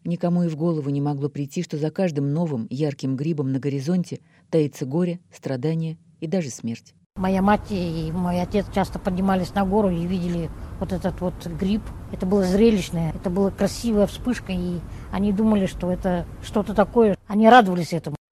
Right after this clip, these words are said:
Speaker 1: Карибек Куюков родился в тысяча девятьсот шестьдесят восьмом году в селе Егиндыбулак, в ста километрах от Семипалатинского полигона. Мальчик появился на свет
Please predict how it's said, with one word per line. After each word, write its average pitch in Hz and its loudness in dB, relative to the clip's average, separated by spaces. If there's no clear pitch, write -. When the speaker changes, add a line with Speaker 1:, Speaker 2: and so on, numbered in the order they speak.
Speaker 1:
Карибек 185 0
Куюков 196 -2
родился 165 -2
в - -14
тысяча 202 -8
девятьсот 156 -4
шестьдесят 160 -4
восьмом 160 -2
году 160 -2
в - -16
селе 185 0
Егиндыбулак, 170 0
в - -20
ста - 0
километрах 175 -2
от 160 -4
Семипалатинского 147 -4
полигона. 135 -4
Мальчик 170 -2
появился 165 -2
на 160 -2
свет 175 -6